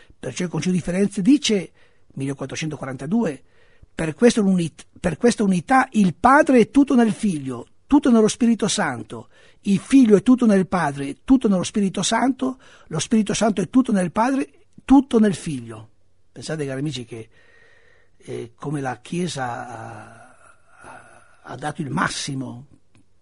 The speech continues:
per precisare, per quanto è possibile, in parole un mistero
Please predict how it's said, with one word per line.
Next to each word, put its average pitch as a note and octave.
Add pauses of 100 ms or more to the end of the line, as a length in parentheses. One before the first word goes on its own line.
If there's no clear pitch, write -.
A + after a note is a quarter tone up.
(160)
per B2+
precisare, C3
per -
quanto C3+
è -
possibile, C3+
in F3+
parole D3+
un C#3
mistero B2+